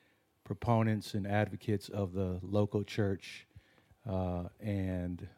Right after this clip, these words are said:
worship is such a big part of the, the worship and church experience. And so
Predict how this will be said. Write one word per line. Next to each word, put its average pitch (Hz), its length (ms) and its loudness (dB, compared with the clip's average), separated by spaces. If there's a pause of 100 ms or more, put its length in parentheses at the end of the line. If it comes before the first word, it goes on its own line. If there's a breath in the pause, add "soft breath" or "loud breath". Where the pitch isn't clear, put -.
worship 107 560 2
is 90 60 -6
such - 240 0
a 101 40 -2
big 98 280 2
part 101 320 4
of 98 220 0
the, 95 200 0 (840 soft breath)
the 98 240 -2
worship 117 460 6
and 98 100 -2
church 110 300 2
experience. 104 680 2
And 92 100 -8
so 92 320 0